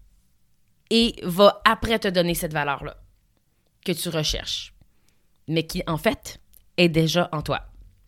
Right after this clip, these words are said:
Et ça fonctionne pas parce que y a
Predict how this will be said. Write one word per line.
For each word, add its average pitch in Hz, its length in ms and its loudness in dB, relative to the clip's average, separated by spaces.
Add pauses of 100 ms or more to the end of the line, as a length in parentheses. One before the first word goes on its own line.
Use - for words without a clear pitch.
(1500)
Et 196 60 -4
ça 175 160 0
fonctionne 214 460 -2
pas 226 180 2
parce 190 240 -6
que 180 60 -4
y 165 120 4
a 156 40 2